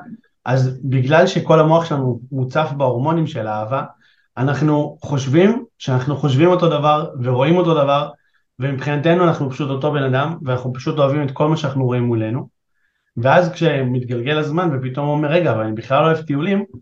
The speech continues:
אומרים לו, "סליחה, אתה מפר פה חוזה. בהתחלה הכל היה טוב,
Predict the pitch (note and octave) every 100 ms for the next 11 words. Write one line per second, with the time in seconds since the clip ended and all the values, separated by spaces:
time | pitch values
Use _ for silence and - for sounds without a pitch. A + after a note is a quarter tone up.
0 | - A#2+ C3+ B2+ - A#2 E3+ D3+ - -
1 | A#2 A#2 A#2 D#3+ - - C#3+ D3+ E3 G2
2 | - _ _ - C3 C3+ C3+ C#3 D#3+ F3
3 | F3 E3+ E3+ C3+ E3+ E3+ F3 F3 E3+ G#3
4 | F3+ B2